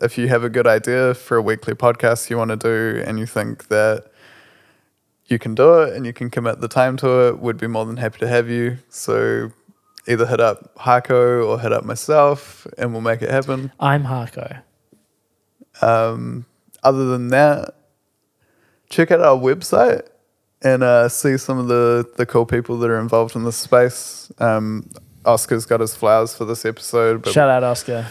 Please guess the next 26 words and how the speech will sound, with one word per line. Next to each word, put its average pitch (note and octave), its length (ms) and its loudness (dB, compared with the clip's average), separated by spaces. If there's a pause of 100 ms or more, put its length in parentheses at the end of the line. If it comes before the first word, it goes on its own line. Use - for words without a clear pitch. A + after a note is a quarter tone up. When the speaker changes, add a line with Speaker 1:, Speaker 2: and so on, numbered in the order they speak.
(120)
Speaker 1:
But A#2 120 4
we A2+ 100 0
got A2 260 0
Gabby, D#3+ 600 4
we've C#3+ 240 2
got A#2+ 340 4 (140)
Harry C3 480 2
here, B2 680 2 (100)
um, A2 600 0 (460)
Brayden, B2 640 0
who's A#2+ 180 -8
an A#2+ 80 -6
amazing A2+ 380 -4
painter. B2 800 0
We've A2+ 140 -6
got G#2 180 0
Jackson - 340 -6
Lester, B2+ 920 0 (340)
uh, G#2 220 4 (200)
Araki, B2+ 600 -4 (640)
uh, G#2 220 4
William A#2 300 -2
Stiles, C#3+ 800 4
Stacey. C3+ 1120 -2
Like, A#2 360 -2
th-, A#2+ 180 -8